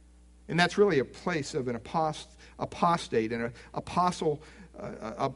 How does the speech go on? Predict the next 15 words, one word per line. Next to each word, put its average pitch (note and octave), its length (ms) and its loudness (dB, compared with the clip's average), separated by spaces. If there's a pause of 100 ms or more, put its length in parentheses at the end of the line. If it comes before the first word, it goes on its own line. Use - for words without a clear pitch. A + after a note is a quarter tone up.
a D#3 60 0
potential F3 580 2
apostate D3 760 -2 (2000)
who F#3+ 140 6
knows A#3+ 360 12
basically G3+ 520 10
the E3 100 4
gospel. F#3+ 480 8
They G3 140 8
could G3 120 6
probably F#3+ 280 8
quote G3 320 6
it - 120 4
to A#2+ 140 -4
you, D#2+ 240 -10